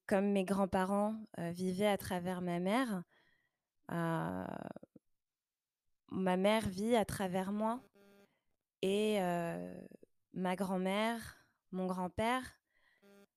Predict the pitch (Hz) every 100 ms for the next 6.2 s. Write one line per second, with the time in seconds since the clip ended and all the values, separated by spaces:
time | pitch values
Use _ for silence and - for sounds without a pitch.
0 | _ - 170 208 226 220 180 - _ _
1 | 185 - 214 180 190 196 196 196 208 208
2 | - 254 - _ _ _ _ _ _ _
3 | _ _ _ _ _ _ _ _ _ _
4 | _ _ _ _ _ _ _ _ _ _
5 | _ _ _ _ - 208 202 196 185 156
6 | 104